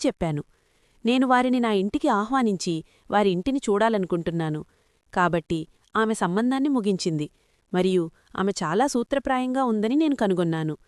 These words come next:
కాని సూత్రప్రాయంగా ఉండటం మంచి విషయం. ఆమె,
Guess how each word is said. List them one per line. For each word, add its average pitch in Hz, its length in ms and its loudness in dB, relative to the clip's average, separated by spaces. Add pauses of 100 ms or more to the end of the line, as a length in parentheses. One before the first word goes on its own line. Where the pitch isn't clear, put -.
(460)
కాని 180 420 0 (240)
సూత్రప్రాయంగా 294 720 0
ఉండటం 285 380 0
మంచి 220 260 2
విషయం. 175 300 -4 (500)
ఆమె, 180 400 0